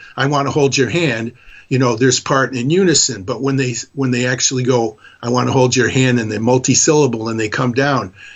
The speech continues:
they really, they really turn it on. They really belt into this beautiful two-part descending harmony. And, and you also see that in bridges.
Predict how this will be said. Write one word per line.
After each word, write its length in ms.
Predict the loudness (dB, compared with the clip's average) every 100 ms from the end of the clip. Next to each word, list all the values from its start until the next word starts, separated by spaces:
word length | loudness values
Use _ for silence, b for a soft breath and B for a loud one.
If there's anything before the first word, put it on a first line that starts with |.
| B
they 160 | -2 0
really, 560 | 0 0 2 2 -4 -14 b b
they 160 | 2
really 340 | 4 4 2 0
turn 280 | 2 2
it 120 | 2 0
on. 220 | 0 -2
They 100 | 0
really 260 | 0 2 0
belt 400 | -2 -4 -2 -2
into 260 | -2 -2
this 220 | -2 -2
beautiful 540 | -4 -4 -2 -2 -2 -6
two-part 500 | -4 -4 0 -2 -2 -10 -10
descending 560 | -4 -2 0 2 0
harmony. 560 | 0 0 0 0 -4 -12 B B B
And, 320 | -2 0 0
and 140 | 2 2
you 140 | 4
also 300 | 2 2 2
see 240 | 0 -2 -2
that 200 | -2 -4
in 140 | -6
bridges. 560 | -2 0 0 -4 -8